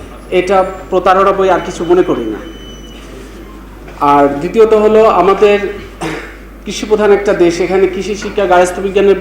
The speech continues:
মতো বই সিলেবাস থেকে বাদ পড়া খুবই দুঃখজনক। এখানে কিছু, আহ, মানে যারা এখানে সংশ্লিষ্ট আছেন, ওনাদের অন্তত এই বিষয়টা বিবেচনায় রাখা উচিত যে এদেশের অর্থনীতির মূল মেরুদণ্ডই হলো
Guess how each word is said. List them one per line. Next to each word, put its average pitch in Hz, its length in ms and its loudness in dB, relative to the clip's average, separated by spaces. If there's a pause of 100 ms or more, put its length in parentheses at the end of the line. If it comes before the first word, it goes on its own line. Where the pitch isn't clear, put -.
(420)
মতো 175 200 0
বই 160 340 2 (420)
সিলেবাস 202 400 2
থেকে 190 180 -2
বাদ 170 200 2 (100)
পড়া 123 260 -2 (840)
খুবই 214 160 2
দুঃখজনক। 165 460 0 (840)
এখানে 196 240 2
কিছু, 202 340 -2 (200)
আহ, 165 340 4 (180)
মানে 156 560 2 (400)
যারা 185 300 6
এখানে 196 240 4
সংশ্লিষ্ট 196 460 0
আছেন, 185 380 2 (1200)
ওনাদের 190 400 6 (100)
অন্তত 196 240 0
এই 196 120 4
বিষয়টা 214 340 -2
বিবেচনায় 202 480 0
রাখা 185 220 2
উচিত 180 260 0
যে 170 220 -2
এদেশের 190 380 -2
অর্থনীতির 196 540 -2
মূল 202 440 2 (420)
মেরুদণ্ডই 202 600 4
হলো 196 420 2